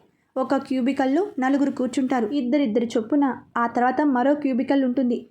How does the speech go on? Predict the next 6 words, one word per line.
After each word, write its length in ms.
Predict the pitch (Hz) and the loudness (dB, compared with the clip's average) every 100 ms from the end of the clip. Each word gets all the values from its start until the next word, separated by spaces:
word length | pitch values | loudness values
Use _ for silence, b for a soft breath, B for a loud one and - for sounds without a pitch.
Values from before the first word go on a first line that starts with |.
| _ _ | _ _
వేద 360 | 247 311 415 440 | 0 2 2 2
వాళ్ళ 200 | 359 302 | 2 0
క్యూబికల్లో 720 | 294 269 254 285 269 269 269 | 0 -2 0 0 0 0 -2
వేద, 340 | - 233 262 269 | -2 0 2 2
కస్తూరి 580 | 294 294 233 - 262 294 | 0 0 -2 0 2 2
ఉండేవారు. 520 | 240 262 262 240 | 2 2 2 0